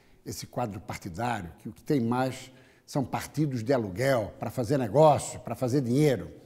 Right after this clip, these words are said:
Essa que é a grande verdade. Mas, como votaram ontem os catarinenses? Nós somos em dezesseis. Vamos ao telão?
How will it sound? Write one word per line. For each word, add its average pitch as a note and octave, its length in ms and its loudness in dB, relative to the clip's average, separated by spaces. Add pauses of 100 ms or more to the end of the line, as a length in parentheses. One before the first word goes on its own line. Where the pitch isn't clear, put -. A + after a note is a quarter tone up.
(160)
Essa C#4 300 0
que - 80 -8
é A#2 40 -4
a G2+ 40 -4
grande G#2+ 220 -4
verdade. F#2 400 -10 (480)
Mas, F3+ 420 2 (220)
como F#3 340 2
votaram C#3+ 840 0 (360)
ontem C3+ 540 0 (220)
os E3 160 -2
catarinenses? A2+ 800 -2
Nós G#2 200 -10
somos B2+ 460 -6 (260)
em C#3+ 140 4
dezesseis. A#2 800 0 (340)
Vamos B2+ 280 -2
ao B2 100 2
telão? B2+ 600 0